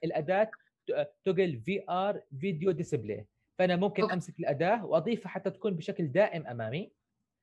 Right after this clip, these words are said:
Speaker 1: فأصبحت الأداة موجودة هنا. الآن أداة أخرى ممكن دائمًا نستخدمها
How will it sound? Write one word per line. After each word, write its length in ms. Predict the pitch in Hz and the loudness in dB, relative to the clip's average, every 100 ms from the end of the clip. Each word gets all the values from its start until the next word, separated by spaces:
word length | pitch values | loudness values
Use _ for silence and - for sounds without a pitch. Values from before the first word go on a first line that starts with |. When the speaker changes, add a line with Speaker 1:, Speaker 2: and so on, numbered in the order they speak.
| _ | _
Speaker 1:
فأصبحت 400 | 180 196 185 - | -2 0 -4 -4
الأداة 460 | 170 143 139 180 233 - | -4 -2 0 0 0 -2
موجودة 360 | 151 143 175 | -2 0 -2
هنا. 300 | 110 107 101 _ _ _ _ _ _ - | -2 -6 -12 _ _ _ _ _ _ 2
الآن 200 | 185 165 - 170 - | 4 4 -2 -12 2
أداة 300 | 180 233 226 | 8 10 10
أخرى 340 | 247 175 175 | 4 4 2
ممكن 260 | 175 180 151 | 2 -6 4
دائمًا 160 | 208 196 | 4 4
نستخدمها 680 | - 190 175 143 143 185 | 0 2 2 2 -2 -4